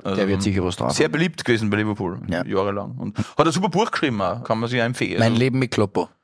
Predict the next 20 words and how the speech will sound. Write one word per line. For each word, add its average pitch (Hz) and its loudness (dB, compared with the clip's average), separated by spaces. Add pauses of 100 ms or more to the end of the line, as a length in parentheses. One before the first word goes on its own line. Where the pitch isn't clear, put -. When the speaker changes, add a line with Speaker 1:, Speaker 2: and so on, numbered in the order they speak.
(280)
Speaker 1:
Ich, 113 -4
ich, 131 -6
ich 117 -10
weiß 117 4
blöd-, 139 -2
blöderweise 135 0
jetzt 143 -2
nicht 139 0
auswendig, 139 0
wie 127 -2
es 127 -2
heißt. 113 2 (180)
Mein 113 0
Leben 123 0
mit 143 -8
Kloppo 139 2
wäre 131 2
ganz 139 -2
gut. - -4
Speaker 2:
Wär 107 0